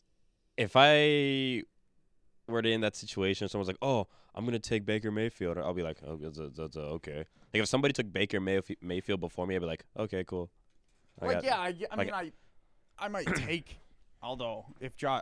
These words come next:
Speaker 2: I don't remember who the third one is, but if it was
Speaker 1: Josh
Speaker 2: Josh
Speaker 1: Rosen?
Speaker 2: Rosen, I, there's potential Josh Rosen to be very good.
Speaker 1: That's the one in Arizona,
Speaker 2: He's
Speaker 1: correct?
Speaker 2: in Arizona, and they're sticking with him.
Speaker 1: The, as they should. Why
Speaker 2: They, they've
Speaker 1: draft
Speaker 2: been
Speaker 1: him
Speaker 2: out,
Speaker 1: for
Speaker 2: yeah.
Speaker 1: nothing?
Speaker 2: Well, there were a lot of rumors 'cause they have the first overall pick.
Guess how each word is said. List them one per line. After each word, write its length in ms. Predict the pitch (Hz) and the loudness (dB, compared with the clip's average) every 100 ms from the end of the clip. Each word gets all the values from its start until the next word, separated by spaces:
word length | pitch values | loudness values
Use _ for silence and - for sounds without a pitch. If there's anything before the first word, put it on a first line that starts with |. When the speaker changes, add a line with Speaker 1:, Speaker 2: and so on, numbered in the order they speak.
| - | -4
Speaker 2:
I 120 | 127 | -8
don't 120 | 143 | -8
remember 260 | 117 117 110 | -10 -12 -12
who 80 | 113 | -14
the 80 | 110 | -14
third 240 | 104 104 | -14 -14
one 140 | 98 92 | -14 -12
is, 160 | 95 | -14
but 120 | 104 113 | -12 -10
if 60 | |
it 20 | |
was 80 | 123 | -2
Speaker 1:
Josh 140 | 92 90 | 0 2
Speaker 2:
Josh 120 | 131 | 4
Speaker 1:
Rosen? 260 | 92 107 156 | 2 2 0
Speaker 2:
Rosen, 240 | 135 95 | -2 -8
I, 180 | 98 117 95 | -8 -8 -8
there's 320 | 113 110 - _ - | -8 -10 -14 _ -16
potential 500 | 113 110 95 98 80 | -14 -12 -14 -14 -14
Josh 320 | 95 98 - | -12 -12 -12
Rosen 260 | 95 71 | -14 -14
to 60 | 76 | -16
be 100 | 87 | -14
very 220 | 85 71 - | -12 -10 -8
good. 120 | 82 | -4
Speaker 1:
That's 140 | 113 - | -2 2
the 80 | 147 | 6
one 200 | 117 101 | 6 4
in 420 | 90 85 78 78 - - - - _ - - _ - | 0 -4 -8 -12 -16 -20 -20 -20 _ -20 -20 _ -6
Arizona, 460 | 95 90 87 131 73 | -2 0 0 0 -2
Speaker 2:
He's 80 | 131 | -2
Speaker 1:
correct? 140 | 85 110 | -2 -2
Speaker 2:
in 40 | |
Arizona, 400 | 104 98 85 87 | -8 -12 -12 -12
and 160 | - 123 | -10 -8
they're 80 | 123 | -8
sticking 400 | - 196 143 107 | -6 -6 -6 -12
with 120 | - | -14
him. 240 | - 113 - - | -18 -20 -20 -2
Speaker 1:
The, 120 | 123 - | 2 8
as 240 | 127 123 | 8 8
they 140 | 113 113 | 6 4
should. 380 | - - 143 131 | 4 -2 0 0
Why 80 | 107 | 0
Speaker 2:
They, 60 | |
they've 80 | 113 | 0
Speaker 1:
draft 300 | 95 104 120 | 0 0 0
Speaker 2:
been 100 | 120 | -2
Speaker 1:
him 60 | 110 | -4
Speaker 2:
out, 60 | 98 | -4
Speaker 1:
for 80 | 104 | -6
Speaker 2:
yeah. 100 | 98 | -4
Speaker 1:
nothing? 400 | 113 135 67 67 | -6 -8 -10 0
Speaker 2:
Well, 220 | 170 170 | 2 2
there 180 | 175 220 | 0 -2
were 100 | 226 | -2
a 40 | |
lot 200 | 196 180 | 0 0
of 60 | 170 | 0
rumors 340 | 151 160 156 | -6 -6 -8
'cause 140 | - 131 | -8 -6
they 100 | 160 | -6
have 100 | 185 | -6
the 80 | 135 | -10
first 340 | - 135 113 | -8 -8 -6
overall 260 | 120 104 85 | -8 -8 -10
pick. 320 | - 107 - | -10 -10 -12